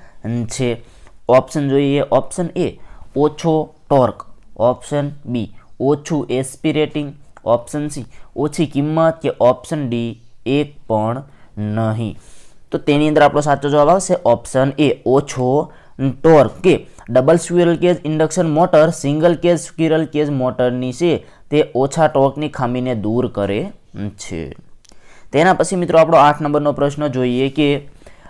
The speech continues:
ડી સી મોટરમાં સ્ટાર્ટરમાં સ્ટાર્ટિંગ રેઝિસ્ટન્સ તરીકે કયો તાર વપરાય છે? ડી સી મોટરમાં સ્ટાર્ટરમાં સ્ટાર્ટિંગ રેઝિસ્ટન્સ તરીકે કયો તાર વપરાય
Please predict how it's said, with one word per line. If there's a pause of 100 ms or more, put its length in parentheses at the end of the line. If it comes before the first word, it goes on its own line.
ડી
સી
મોટરમાં (920)
સ્ટાર્ટરમાં
સ્ટાર્ટિંગ
રેઝિસ્ટન્સ
તરીકે
કયો
તાર
વપરાય
છે? (380)
ડી
સી
મોટરમાં
સ્ટાર્ટરમાં
સ્ટાર્ટિંગ
રેઝિસ્ટન્સ
તરીકે
કયો
તાર
વપરાય